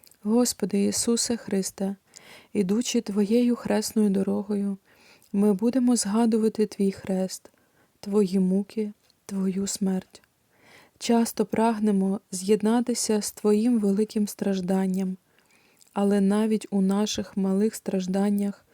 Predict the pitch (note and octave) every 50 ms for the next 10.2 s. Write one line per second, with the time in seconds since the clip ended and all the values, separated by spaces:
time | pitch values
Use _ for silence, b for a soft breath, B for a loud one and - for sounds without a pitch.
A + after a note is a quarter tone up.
0 | B B B B B B B B B - G#3+ A3+ B3 B3+ A#3+ A3+ - A3+ A3 -
1 | - - A#3+ B3 - - G#3 - - - G#3 G3+ F#3+ G3 F#3+ F#3+ G3 F#3+ - -
2 | - - G3+ G3 F#3+ F#3+ _ _ _ _ _ _ _ _ b b b b b b
3 | _ - G#3+ G#3 G3+ G3+ G3+ F#3+ F#3 G3+ G3 F#3 G3 F#3+ F#3 G3 G#3 A3 A#3 A#3+
4 | A3+ A3 A3 G#3+ - - G3 F#3+ - - - - G3+ G3 G#3 A3+ A3+ - G#3+ F#3+
5 | F3+ G3 G3 G3 F#3+ - G3 F#3+ F#3+ - - F#3+ F#3 F3+ F3+ F3+ F#3+ G3 F#3+ F#3
6 | F#3+ F#3+ F#3 - _ _ _ _ _ _ _ _ _ _ _ _ B B B B
7 | B B B B B B B B B - G#3 G#3 - - - C4 B3+ A#3+ A#3 A3
8 | G#3 - - A3+ A3 A3 A3 G#3 G3 F#3+ F#3 A3 B3 B3 A3+ G#3 G3 G3 - -
9 | - - G3 G3 G3 G3 G3 G#3 A3+ - - - G#3 G3 - - - G3+ G3+ G#3
10 | A3 G#3+ - -